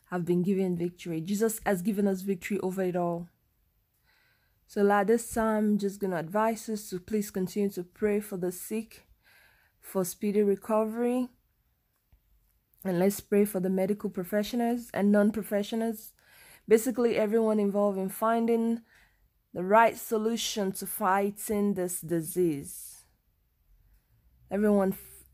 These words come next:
involved in finding the right solution to, to getting rid of this coronavirus. We also need to continue to support our government in prayers. Our government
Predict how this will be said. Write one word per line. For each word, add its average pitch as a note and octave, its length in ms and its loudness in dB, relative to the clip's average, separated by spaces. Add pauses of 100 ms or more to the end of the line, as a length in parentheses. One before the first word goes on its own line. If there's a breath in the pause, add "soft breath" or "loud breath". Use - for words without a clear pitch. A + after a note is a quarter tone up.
(140)
involved F3+ 520 2
in F3 120 0
finding B3 960 2
the F3+ 100 -2
right F3+ 240 -2
solution F#3+ 640 -6 (120)
to, F3+ 120 -8 (760 soft breath)
to G#3+ 100 -6
getting A3+ 360 4
rid A3+ 240 4
of F#3+ 160 2
this G3+ 220 0
coronavirus. F3 1300 -4 (1800 loud breath)
We F3+ 120 2
also F#3+ 260 2
need G3+ 220 4
to - 80 -8
continue G3+ 440 -4
to G3 180 -8
support G3+ 420 -6
our F#3 160 -2
government G#3 480 -2
in G3+ 140 -2
prayers. A#3 640 -6 (1080)
Our F#3 100 -2
government G3 480 2